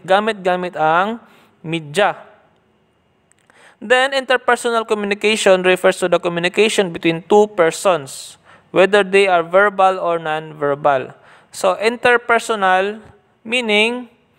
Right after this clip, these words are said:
parang nakikiu-, nakikipag-usap ka sa dalawang tao, sa isang tao.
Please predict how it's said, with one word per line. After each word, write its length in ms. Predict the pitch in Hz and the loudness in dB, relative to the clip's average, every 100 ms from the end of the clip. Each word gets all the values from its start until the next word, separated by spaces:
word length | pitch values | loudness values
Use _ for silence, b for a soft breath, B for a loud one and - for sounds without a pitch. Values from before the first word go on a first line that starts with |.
| _ _ _ _ _ _ | _ _ _ _ _ _
parang 560 | 214 220 226 226 214 _ _ _ _ _ _ _ | 0 2 2 0 -6 _ _ _ _ _ _ _
nakikiu-, 640 | 233 254 247 247 233 233 | -4 -4 -6 -8 -4 -2
nakikipag-usap 1120 | 208 214 240 240 226 214 - 247 - 233 - | -2 -4 -4 0 0 -2 -2 -2 0 -2 0
ka 400 | - 170 190 208 - _ | 0 2 0 -6 -20 _
sa 480 | - 190 180 175 185 b b b _ | -2 2 2 2 -4 b b b _
dalawang 480 | 185 208 214 208 208 | -2 2 4 2 -2
tao, 320 | 202 165 165 | 0 0 2
sa 160 | 185 226 | -2 -8
isang 240 | 226 233 | -4 -6
tao. 480 | 220 180 147 185 170 | 0 0 0 0 -2